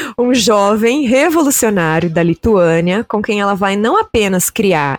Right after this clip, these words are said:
em mil oitocentos e noventa e três, o Partido Social Democrata do Reino da Polônia, como ela também vai partilhar sua vida com ele como companheiro durante muitos anos. Então, depois dela se formar em ciências naturais, matemática, direito e economia política,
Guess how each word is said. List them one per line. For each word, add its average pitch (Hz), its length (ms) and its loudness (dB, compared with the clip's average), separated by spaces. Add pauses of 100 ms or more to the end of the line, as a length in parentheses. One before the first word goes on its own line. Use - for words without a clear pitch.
em 170 200 -2
mil 202 200 0
oitocentos 254 380 -2
e - 60 -6
noventa 185 320 -2
e 190 60 -2
três, 143 360 -4
o 165 60 -2
Partido 233 480 -4
Social - 340 -2
Democrata 180 640 -2
do 226 120 -2
Reino 170 260 -2
da 151 120 -4
Polônia, 143 540 -2 (460)
como 226 100 -2
ela 240 120 -2
também 254 220 -2
vai 254 120 -2
partilhar 247 500 -2
sua 233 160 -4
vida 214 240 -4
com 254 220 -4
ele 208 180 0
como 220 220 -4
companheiro 233 800 -2 (360)
durante 175 480 -4
muitos 202 600 -2
anos. - 500 -8 (800)
Então, 311 160 -4
depois 294 320 -2
dela 254 180 0
se 240 200 -4
formar 180 600 0
em 220 120 0
ciências 226 640 0
naturais, 151 760 -2
matemática, 180 840 -2
direito 160 600 -2
e 175 180 0
economia 170 640 -2
política, 180 960 -2